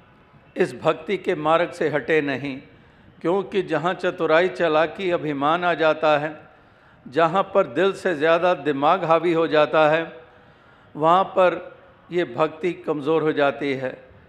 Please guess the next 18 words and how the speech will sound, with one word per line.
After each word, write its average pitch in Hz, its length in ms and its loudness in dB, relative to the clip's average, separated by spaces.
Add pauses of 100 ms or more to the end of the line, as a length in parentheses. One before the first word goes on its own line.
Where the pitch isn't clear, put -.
(340)
वहाँ 156 260 2
पर 180 220 2
फिर 185 300 -4
केवल 180 240 0
judgments 160 640 -2
रह 160 160 2
जाते 143 380 0
हैं, 120 240 -10 (680)
क्योंकि 190 460 0
दिल 180 520 0 (1400)
से 180 120 0
ज़्यादा 170 400 4
दिमाग 156 500 2 (460)
का 175 100 0
इस्तेमाल 156 460 -2
हो 156 120 -2
रहा 143 320 2
है 127 200 -10